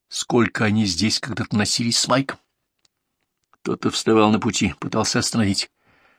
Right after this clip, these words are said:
«Не остановите! Давай, стрелка, не подведи!» Ринулся в пространство, не заказав трассу. Загорелись датчики. «Вы идёте вне расписания».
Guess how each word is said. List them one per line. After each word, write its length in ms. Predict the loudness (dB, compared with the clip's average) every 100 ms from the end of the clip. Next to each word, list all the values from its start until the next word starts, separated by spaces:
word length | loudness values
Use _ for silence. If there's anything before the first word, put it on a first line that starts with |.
| _ -2
«Не 100 | 2
остановите! 1040 | 2 2 2 4 6 6 4 4 4 2 -2 -18 _ _ _ _ _ _ -2
Давай, 440 | 4 6 6 4
стрелка, 840 | 0 -2 2 4 4 4 0 0 2
не 220 | 2 4
подведи!» 680 | 4 4 6 4 4 2 0 _ _ 2
Ринулся 680 | 6 8 8 6 4 2 0
в 100 | 0
пространство, 760 | 2 2 2 2 2 2 2
не 120 | 2
заказав 420 | 2 2 2 0 2
трассу. 400 | 2 2 -2 -8 _ _ _ _ -8
Загорелись 480 | 2 4 4 4 2
датчики. 440 | 0 0 -4 -6 -12 -20 -20 -2
«Вы 260 | 4 6 6 4
идёте 420 | 6 6 6 4
вне 220 | 4 4
расписания». 840 | 4 2 2 2 4 4 4 2